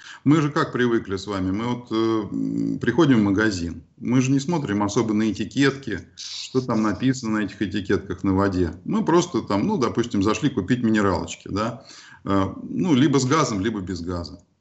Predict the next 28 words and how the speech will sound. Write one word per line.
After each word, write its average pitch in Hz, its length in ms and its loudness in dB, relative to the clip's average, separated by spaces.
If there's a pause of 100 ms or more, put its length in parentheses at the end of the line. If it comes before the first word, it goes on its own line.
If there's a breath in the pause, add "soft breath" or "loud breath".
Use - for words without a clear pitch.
(120)
Э, 104 300 -10
а 117 100 0
по 135 160 2
факту 196 380 0
получается, 120 800 -2
что 123 520 0
мы 123 200 -2
можем 120 600 0
купить 131 320 -4
себе, 117 120 0
например, 113 420 2
ессентуков 131 680 2 (540 soft breath)
каких-то 95 420 -2
для 101 160 2
того, 156 240 2
чтобы - 240 -4
просто 139 300 -2
попить, 92 480 -2
да. 120 360 -6
А 98 160 0
я 147 160 0
могу 127 260 0
сказать, 107 260 -4
что, 101 280 -4
ну, 123 420 0
здесь, 117 440 -2
безусловно, 104 720 0
это 120 320 -4